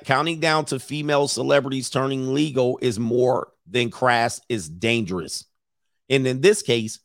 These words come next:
it was Olympic skier Chloe Kim that was the quote-unquote victim of the countdown clock.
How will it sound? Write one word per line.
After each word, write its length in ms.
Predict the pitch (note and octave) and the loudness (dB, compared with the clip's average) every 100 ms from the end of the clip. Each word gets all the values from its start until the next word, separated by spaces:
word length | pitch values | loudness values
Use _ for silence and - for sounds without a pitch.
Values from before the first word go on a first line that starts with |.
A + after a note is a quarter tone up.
| _ _ | _ _
it 80 | C#3+ | 2
was 220 | C3+ A2+ | 2 0
Olympic 580 | B2+ A#2+ A#2+ D3+ C#3+ C3+ | 0 2 4 2 0 -6
skier 640 | - D#3 E3 A#2+ G#2 G#2 - _ _ _ _ | -6 -6 -2 -2 -2 -4 -10 _ _ _ _
Chloe 420 | - D3 D#3 D#3 D3 | 0 4 6 4 0
Kim 560 | - E3 D#3 A2 C2 - _ _ _ _ _ _ _ _ | -2 2 2 2 -4 -14 _ _ _ _ _ _ _ _
that 260 | B2 B2 | 2 2
was 260 | B2 A#2+ - - | 2 0 0 -12
the 320 | - C#3 C#3 F#2 | -4 -2 -2 -6
quote-unquote 800 | - D3 C#3 C#3 B2+ - C3+ B2+ - | 0 4 4 2 -2 2 2 2 -6
victim 720 | - A2 G3+ G3+ - A#2 A2+ - _ _ _ _ | -20 2 4 4 2 0 -2 -10 _ _ _ _
of 160 | D#3+ C3 | 0 2
the 140 | C#3 | -2
countdown 540 | - D3+ D3+ C#3 C3+ B2+ | 0 0 2 2 0 2
clock. 360 | C3+ - - | 0 0 -4